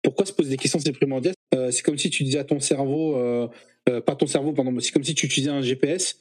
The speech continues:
et ton G P S, en fait, tu, euh, tu lui mettais pas d'adresse,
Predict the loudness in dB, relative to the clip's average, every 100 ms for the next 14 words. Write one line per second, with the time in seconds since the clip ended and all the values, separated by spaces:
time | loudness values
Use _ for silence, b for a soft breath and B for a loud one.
0 | B B 0 0 0 -2 0 -2 0 -2
1 | -6 _ _ -2 2 2 2 -2 0 0
2 | 0 0 0 0 0 0 0 -2 -4 B
3 | B _ -2 -2 -2 0 0 0 0 0
4 | -2 -4